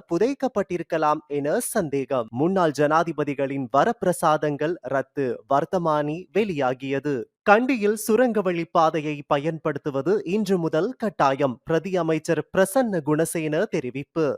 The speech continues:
நீதிமன்றங்கள் வினைத்திறனான சேவையை வழங்க வேண்டும். புதிய பிரதம நீதியரசர் பிரீத்தி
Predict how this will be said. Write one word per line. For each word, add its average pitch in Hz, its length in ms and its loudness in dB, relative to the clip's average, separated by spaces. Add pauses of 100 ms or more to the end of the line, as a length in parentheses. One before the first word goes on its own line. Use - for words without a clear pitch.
(120)
நீதிமன்றங்கள் 180 1080 0
வினைத்திறனான 175 840 0 (100)
சேவையை 147 580 -4
வழங்க 147 440 2
வேண்டும். 147 420 0 (100)
புதிய 254 380 0
பிரதம 190 440 2
நீதியரசர் 156 760 0 (140)
பிரீத்தி 233 360 0